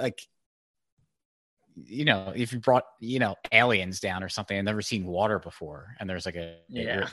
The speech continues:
Speaker 1: beach, and, like, the, the one alien, like, dips his toe in the water, and all the other aliens, like,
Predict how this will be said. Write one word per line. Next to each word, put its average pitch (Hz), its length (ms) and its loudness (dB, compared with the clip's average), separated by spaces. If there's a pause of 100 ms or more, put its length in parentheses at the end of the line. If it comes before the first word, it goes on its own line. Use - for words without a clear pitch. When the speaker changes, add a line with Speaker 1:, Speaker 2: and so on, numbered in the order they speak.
(100)
Speaker 1:
beach, 95 300 -6
and, 87 120 -10
like, 87 200 -10
the, 90 200 -4
the 110 80 -2
one 117 200 8
alien, 107 420 8
like, 90 240 -4
dips - 220 -2
his 101 100 -4
toe 107 260 4
in 107 60 4
the 92 60 0
water, 87 260 -2
and 90 80 -6
all 101 140 4
the 101 120 2
other 107 220 0
aliens, 95 220 -4
like, 104 100 -12